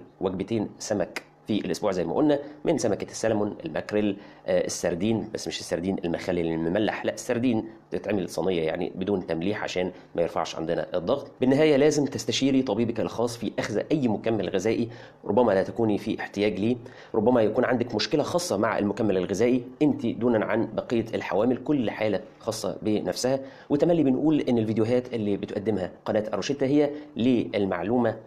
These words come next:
وللمعرفه وللتثقيف وفقط، ليس اكثر من ذلك. اي استشاره طبيه عليك الذهاب الى طبيبك الخاص. بشكركم شكرا جزيلا لحسن استماعكم، والسلام عليكم ورحمه الله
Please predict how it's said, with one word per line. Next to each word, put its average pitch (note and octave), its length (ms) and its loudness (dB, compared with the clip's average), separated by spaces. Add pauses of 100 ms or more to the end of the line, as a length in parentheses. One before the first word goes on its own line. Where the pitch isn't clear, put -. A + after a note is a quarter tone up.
وللمعرفه G#2 680 0 (200)
وللتثقيف A2+ 760 0 (240)
وفقط، A2 760 0 (200)
ليس A#2 280 0
اكثر F#2 260 -4
من F#2 100 0
ذلك. B2 280 0 (260)
اي D#3+ 120 2
استشاره A#2 340 0
طبيه G#2+ 500 0 (220)
عليك A#2 280 0
الذهاب F#2+ 380 0
الى F#2+ 140 0
طبيبك F#2 320 -2
الخاص. B2+ 260 -2
بشكركم - 380 -4
شكرا C3 240 -2
جزيلا A2 400 2 (200)
لحسن A#2 220 -4
استماعكم، G2+ 420 -2
والسلام G2 600 0
عليكم A#2+ 380 0 (260)
ورحمه F#2+ 320 -2
الله F2 380 -2